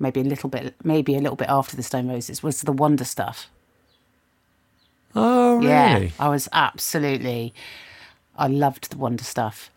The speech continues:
Speaker 1: And my brothers were really into, and I, I kn-, like, there was a crossover of music that, that sort of, um, there was a Carter the Unstoppable Sex Machine. Do you remember them?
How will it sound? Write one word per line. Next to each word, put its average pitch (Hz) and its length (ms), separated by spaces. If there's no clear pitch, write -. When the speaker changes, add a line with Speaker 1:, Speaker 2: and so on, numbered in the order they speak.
Speaker 1:
And 131 480
my 156 260
brothers 151 600
were 147 80
really 135 300
into, 135 680
and 151 100
I, 147 180
I 147 140
kn-, - 220
like, 160 220
there 196 80
was 185 120
a 208 40
crossover 220 520
of 180 120
music 151 560
that, - 220
that - 260
sort - 240
of, - 220
um, 143 520
there 160 100
was 160 160
a 147 420
Carter 175 440
the 160 120
Unstoppable 151 540
Sex - 320
Machine. 113 380
Do - 160
you 156 60
remember 190 240
them? 277 280